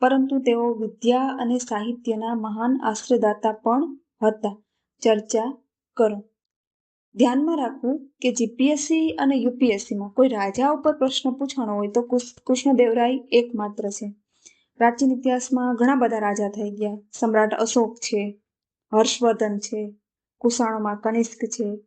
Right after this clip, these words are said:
ગુપ્તકાળમાં ચંદ્રગુપ્ત મૌર્ય, ચંદ્રગુપ્ત છે, સમુદ્રગુપ્ત છે, કુમારપાળ છે, પણ કોઈ રાજા, સ્પેશિયલ રાજા વિશે પ્રશ્ન પૂછાણો નથી. યુ પી એસ સી બે હજાર સોળમાં કૃષ્ણદેવરાય વિશે પ્રશ્ન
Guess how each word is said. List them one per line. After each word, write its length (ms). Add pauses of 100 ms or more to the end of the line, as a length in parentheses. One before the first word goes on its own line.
ગુપ્તકાળમાં 640
ચંદ્રગુપ્ત 640 (400)
મૌર્ય, 460
ચંદ્રગુપ્ત 640
છે, 300 (2000)
સમુદ્રગુપ્ત 680
છે, 400 (1700)
કુમારપાળ 560
છે, 300 (440)
પણ 140
કોઈ 260
રાજા, 520
સ્પેશિયલ 520
રાજા 280
વિશે 260
પ્રશ્ન 320
પૂછાણો 400
નથી. 300
યુ 80
પી 140
એસ 100
સી 140
બે 120
હજાર 180
સોળમાં 640
કૃષ્ણદેવરાય 640
વિશે 220
પ્રશ્ન 420